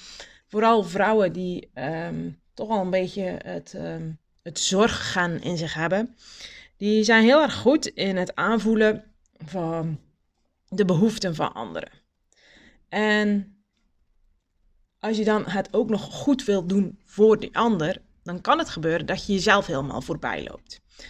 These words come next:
Dat is iets wat ik om me heen heel veel zie gebeuren.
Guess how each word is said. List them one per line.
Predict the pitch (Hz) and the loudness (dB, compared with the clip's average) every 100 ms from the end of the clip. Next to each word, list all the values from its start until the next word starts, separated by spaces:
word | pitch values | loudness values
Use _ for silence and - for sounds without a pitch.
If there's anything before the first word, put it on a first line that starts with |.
| _ | _
Dat | 202 226 | -4 -2
is | 220 | -2
iets | 226 | -2
wat | 202 185 | -2 -4
ik | 185 | -4
om | 160 | -8
me | |
heen | 170 135 156 | -4 -2 -2
heel | 156 170 175 | -2 0 2
veel | 160 156 | 2 -2
zie | 151 156 | -2 -4
gebeuren. | 170 180 202 202 202 | 0 2 4 2 0